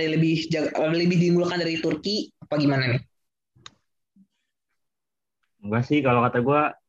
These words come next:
Speaker 2: masih unggul Turki ya dari komposisi pemain. Mungkin karena kebanyakan pemain Swiss main di Eropa, maksudnya yang liga-liga itu, jadi kelihatan bagus aja. Mainnya biasa aja padahal.
Speaker 1: Oke.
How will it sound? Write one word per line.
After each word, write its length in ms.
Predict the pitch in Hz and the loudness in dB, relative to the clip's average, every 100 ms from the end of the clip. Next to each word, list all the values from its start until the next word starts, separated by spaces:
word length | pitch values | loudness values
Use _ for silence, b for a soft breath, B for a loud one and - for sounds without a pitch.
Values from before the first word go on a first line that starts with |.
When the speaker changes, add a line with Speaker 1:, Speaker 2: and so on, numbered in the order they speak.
| _ _ | _ _
Speaker 2:
masih 560 | 113 117 - 123 123 110 | -4 -2 2 4 4 2
unggul 320 | 120 120 120 | 2 2 2
Turki 400 | 131 131 143 127 | 0 -4 -4 -4
ya 160 | 107 117 _ - | -4 -6 _ -12
dari 400 | 107 104 107 104 | -6 -2 0 -2
komposisi 460 | - 104 107 104 104 | 0 2 2 0 -2
pemain. 300 | 110 107 113 | 2 4 6
Mungkin 400 | 127 123 156 160 _ - _ _ _ _ _ | 4 2 -2 -4 _ -20 _ _ _ _ _
karena 260 | - 120 127 | -4 0 0
kebanyakan 500 | 127 123 123 123 127 | 2 4 4 4 2
pemain 280 | 120 123 123 | 2 2 0
Swiss 320 | - 127 - | -2 -6 -4
main 600 | 123 117 117 120 123 123 117 _ | 0 2 2 2 0 -4 -8 _
di 180 | 117 117 | -2 0
Eropa, 520 | 117 113 107 - 127 - | 0 -2 -4 0 -2 -2
maksudnya 560 | 117 - 131 135 131 - | -12 -6 0 2 0 -6
yang 180 | 110 110 | -8 -6
liga-liga 480 | 104 107 107 107 | -4 -4 -4 -2
itu, 280 | 104 104 135 131 | -4 -2 -4 -2
jadi 360 | 113 127 - _ _ _ _ _ _ - | -2 -4 -6 _ _ _ _ _ _ -8
kelihatan 440 | 110 107 107 110 110 | -4 -4 -2 0 0
bagus 240 | 104 98 | -2 -4
aja. 460 | 110 117 104 90 - _ | -2 -2 -4 -6 -12 _
Mainnya 380 | - 101 110 120 | -12 -4 0 2
biasa 300 | 120 101 101 | 2 0 -4
aja 100 | 110 | -4
padahal. 400 | 107 95 95 85 85 _ _ _ - _ _ - | -6 -6 -8 -12 -16 _ _ _ -20 _ _ -8
Speaker 1:
Oke. 540 | 117 - 117 95 - | -8 -4 -4 -4 -6